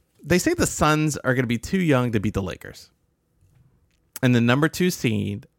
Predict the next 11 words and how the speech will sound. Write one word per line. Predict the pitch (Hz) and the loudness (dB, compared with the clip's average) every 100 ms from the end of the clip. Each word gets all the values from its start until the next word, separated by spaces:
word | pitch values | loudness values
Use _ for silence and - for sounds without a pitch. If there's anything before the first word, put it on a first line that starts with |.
| _ | _
for | _ 117 | _ -2
the | 104 107 | -2 -2
number | 113 127 | 0 0
seven | - - - 151 143 110 | -2 -6 -2 0 0 -2
seed, | - 110 95 92 90 90 _ _ _ - | -4 -4 -4 -6 -8 -12 _ _ _ -2
where | 107 | -2
the | 104 | 0
seven | - 139 143 151 | -2 0 0 -2
seed | - 131 123 | -2 -2 -2
is | - - | -4 -4
favored, | 123 104 104 104 | -2 0 0 -4